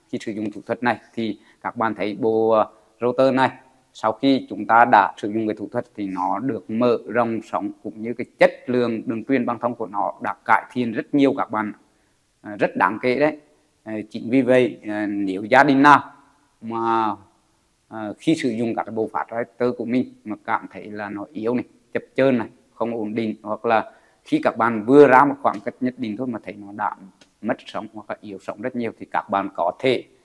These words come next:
áp dụng cái phương pháp này để mà cải thiện cái tốc độ đường truyền của bộ router trong gia đình của mình. Vâng, video của mình cũng đến đây đã sắp kết thúc rồi.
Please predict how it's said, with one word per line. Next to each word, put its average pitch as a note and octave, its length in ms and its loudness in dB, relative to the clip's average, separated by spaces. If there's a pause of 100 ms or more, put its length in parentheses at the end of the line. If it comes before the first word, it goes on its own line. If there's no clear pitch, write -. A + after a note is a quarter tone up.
(140)
áp F2+ 180 4 (100)
dụng A2+ 280 -4 (200)
cái G#2+ 300 -8
phương - 140 -2
pháp D#2 240 -4
này A#2 160 2 (220)
để A2 260 -8
mà G2+ 200 -10
cải - 280 4
thiện A2 200 -2 (140)
cái G#2 180 -8 (100)
tốc B2+ 240 -4
độ G#2+ 180 -4
đường G#2+ 180 -4
truyền A2+ 280 -2 (120)
của G#2+ 360 -8 (300)
bộ G2+ 140 -4
router A2+ 300 -2
trong A#2+ 140 -4
gia A#2+ 100 4
đình A#2+ 180 -4
của - 80 -6
mình. B2+ 240 -2 (1040)
Vâng, C#3 240 0
video B2+ 260 2
của B2 100 -8
mình A#2+ 240 0
cũng A2 160 -10
đến G2+ 160 -10
đây A#2 120 -4
đã G2+ 360 -4
sắp C3 200 -2
kết G2+ 140 -10
thúc - 140 -14
rồi. C#3 200 2